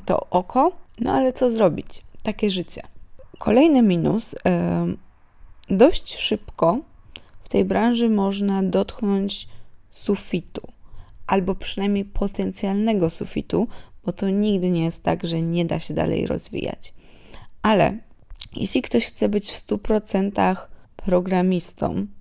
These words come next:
jak najdłużej być jak najbliżej kodu, to tu zaczynają się pewne schody, bo jest bardzo mało firm,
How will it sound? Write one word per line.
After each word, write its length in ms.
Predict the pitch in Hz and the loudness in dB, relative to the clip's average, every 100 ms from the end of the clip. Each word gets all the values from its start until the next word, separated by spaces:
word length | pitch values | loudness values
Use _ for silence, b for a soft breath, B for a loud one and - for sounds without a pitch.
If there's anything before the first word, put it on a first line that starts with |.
| - | -8
jak 360 | 175 190 190 214 | 0 0 0 -2
najdłużej 800 | 190 185 185 190 190 185 180 - - | 0 0 0 0 2 2 2 -2 -8
być 300 | 180 180 - | -2 -2 0
jak 320 | 180 175 - - | 0 0 0 -2
najbliżej 600 | 185 175 180 175 175 - | 0 0 0 0 0 -2
kodu, 600 | - 175 165 160 214 330 b b b b - - - | 0 2 4 2 0 0 b b b b -18 -18 4
to 420 | - 185 185 185 - | 8 8 6 2 -6
tu 200 | - 208 | 0 2
zaczynają 500 | 202 214 - 202 196 | 2 0 0 2 0
się 140 | 202 | -2
pewne 360 | - 185 180 190 | -2 0 0 -2
schody, 520 | - - 170 160 226 320 - b b b b b b b - | -4 -2 0 0 0 -2 -10 b b b b b b b -8
bo 460 | 180 185 185 - - - - - | 0 4 4 2 -4 -20 -20 -4
jest 240 | 202 190 | -2 2
bardzo 340 | 202 226 240 247 | 4 6 4 2
mało 300 | 226 220 208 | 4 4 2
firm, 540 | - 180 175 233 311 | 0 0 2 0 -2